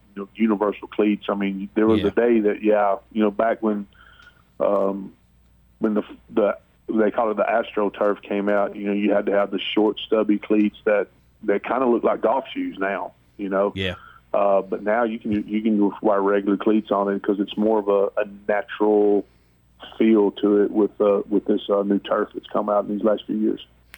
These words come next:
Speaker 2: I don't know when it came out, but it was a saying that, and I don't even know if it's true, that teams,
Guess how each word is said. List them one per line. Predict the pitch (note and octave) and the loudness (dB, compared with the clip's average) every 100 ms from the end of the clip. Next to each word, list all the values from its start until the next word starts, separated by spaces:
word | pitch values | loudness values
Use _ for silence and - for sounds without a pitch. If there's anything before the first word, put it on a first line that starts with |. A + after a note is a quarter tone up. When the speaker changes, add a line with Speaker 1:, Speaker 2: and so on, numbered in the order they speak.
| - _ _ - | -20 _ _ -6
Speaker 2:
I | |
don't | C3+ D3+ | 0 2
know | C#3 | 4
when | C3 C3 | 4 2
it | A2 G2 | 0 -2
came | B2+ B2 A#2 | 0 2 2
out, | A#2+ B2 G#2 | 2 2 -2
but | A2 | -4
it | A2 | -4
was | A2+ G2 | -4 -6
a | |
saying | F#2+ A#2 A#2 A#2 A#2 | -6 -4 -2 0 -2
that, | G#2+ - - _ _ _ - | -4 -8 -18 _ _ _ -8
and | G2+ | -2
I | A2+ | 2
don't | B2 | 4
even | A#2 | 4
know | A#2 A#2 | 4 2
if | |
it's | G#2+ - | -2 -10
true, | - B2+ B2 A#2 G#2+ G2 F#2 | -8 -2 0 0 -2 -6 -10
that | F#2+ F2+ - _ _ _ _ _ _ - | -10 -12 -14 _ _ _ _ _ _ -2
teams, | B2 B2 A#2+ F#2+ | 2 2 2 -2